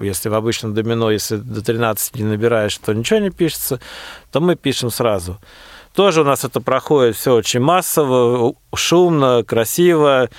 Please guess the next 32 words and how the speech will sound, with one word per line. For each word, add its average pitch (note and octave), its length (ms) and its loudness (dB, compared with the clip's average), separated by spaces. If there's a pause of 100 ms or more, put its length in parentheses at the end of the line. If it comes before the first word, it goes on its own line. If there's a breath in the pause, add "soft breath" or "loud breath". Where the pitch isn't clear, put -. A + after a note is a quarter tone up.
(120 loud breath)
используем A#2+ 600 0
брайлевское A#2 540 0
домино. D3 540 0 (720 loud breath)
И E3+ 120 4
в F#3+ 60 4
результате E3 560 2
вот C#3 220 2
такой C#3+ 260 2
вот B2+ 160 2
борьбы C3+ 580 2 (140)
первое C3+ 460 4
место C3 400 0
у A2+ 80 2
нас A2+ 200 0
заняло C#3 640 2 (420 loud breath)
М B2+ 160 0
П C3+ 140 0
О D#3+ 260 6
«Электротехника». B2+ 1120 0 (120)
Пара C3+ 280 2
была A#2 300 2
Киселёв B2 600 0
Владимир E3 560 2
и A#2 180 -6
Харвашкин C3 760 0
Николай. G#2+ 600 0 (540 loud breath)
На C3 80 0
втором F#3 340 2
месте D3 320 2
представители A#2+ 640 0
Кунцево A#2 500 2
Электро — A#2+ 680 0